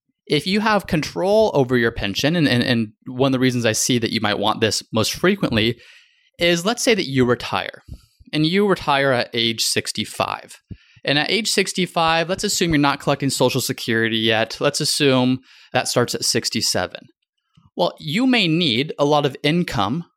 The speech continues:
the first couple years of retirement because you don't have Social Security yet. You can take money from your investments, but you're not yet at that, the age where you have to take your required distributions from your investments yet. So for the first couple of years between retiring and when Social Security starts,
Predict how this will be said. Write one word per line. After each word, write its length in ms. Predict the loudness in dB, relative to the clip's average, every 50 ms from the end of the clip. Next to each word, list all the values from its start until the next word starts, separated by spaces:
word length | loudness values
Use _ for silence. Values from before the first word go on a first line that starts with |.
| _ _ _ _ _ _ _ -6
the 100 | -6 -4
first 280 | 0 2 2 2 2 0
couple 260 | -2 -2 0 0 0
years 240 | 2 2 2 0 0
of 60 | -4
retirement 560 | -6 -4 -4 -4 -4 -4 -6 -10 -12 -16 -20 _ _ _ _ -18 -12
because 220 | -6 -2 -2 0
you 80 | 0 0
don't 60 | -2
have 100 | -2 -2
Social 260 | 0 0 0 0 -2
Security 520 | -4 -6 -6 -6 -2 0 2 2 2 0 0
yet. 340 | 0 0 0 0 0 -4 -8 -20 -20 -20 -12 -4
You 100 | -4 -2
can 140 | 0 0 -2
take 240 | 0 0 -2 -2 0
money 160 | 0 0 2
from 160 | 0 0 0
your 80 | 0 2
investments, 640 | 2 2 0 0 0 -2 0 0 2 2 2 0 -4 -6 -10 -16 -8 -4
but 80 | -2 0
you're 100 | 2 2
not 320 | 2 2 2 2 0 0
yet 320 | 0 0 0 0 0 -2 -10 _ _ -4
at 220 | -4 -4 -4 -6 _ -6
that, 260 | -4 -2 -2 -2 -6
the 200 | -6 -2 2 2
age 120 | 2 2
where 80 | 2 0
you 100 | 2 2
have 120 | 0 -2
to 80 | -4 -2
take 220 | -2 -2 -2 -2
your 80 | -4 -6
required 520 | -6 -6 -8 -2 0 2 2 2 2 0
distributions 540 | 0 -2 -4 -2 0 2 2 2 2 0 -2
from 160 | 0 0 2
your 80 | 2 2
investments 500 | 2 2 2 0 0 0 -2 -2 0 0
yet. 280 | 0 0 0 -2 -6 _ -20 -20 -20 -20 _ _ _ _ _ _ -8
So 160 | -2 0 0
for 100 | 0 0
the 80 | -2 -2
first 300 | 0 0 0 0 0 0
couple 260 | -2 -2 0 0 0
of 60 | 0
years 520 | 2 2 2 2 2 2 0 -2 -4 -6 -8 -6
between 300 | -4 -2 0 2 4 2
retiring 520 | 2 2 0 -2 0 2 2 2 2 2
and 80 | 2 2
when 120 | 2 0
Social 280 | 2 2 0 2 2 0
Security 440 | 0 0 -4 0 2 2 2 2 0
starts, 340 | 0 0 0 0 0 -6